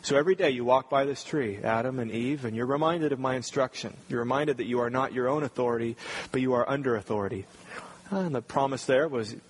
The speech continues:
"Don't do this, and, you know, obey me and serve me, and, and you're gonna live." But chapter two, verse seventeen, "If you eat of that fruit, you will surely, you will surely die." Then we read about Satan coming into the garden, and Satan tempts, um,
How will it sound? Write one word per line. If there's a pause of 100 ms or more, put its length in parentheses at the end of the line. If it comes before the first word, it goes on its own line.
(180)
"Don't
do
this,
and,
you
know,
obey
me
and
serve
me,
and,
and
you're
gonna
live."
But (280)
chapter
two,
verse
seventeen, (640)
"If
you
eat
of
that
fruit,
you
will
surely, (560)
you
will
surely
die." (920)
Then
we
read
about
Satan
coming
into
the
garden,
and
Satan
tempts, (640)
um,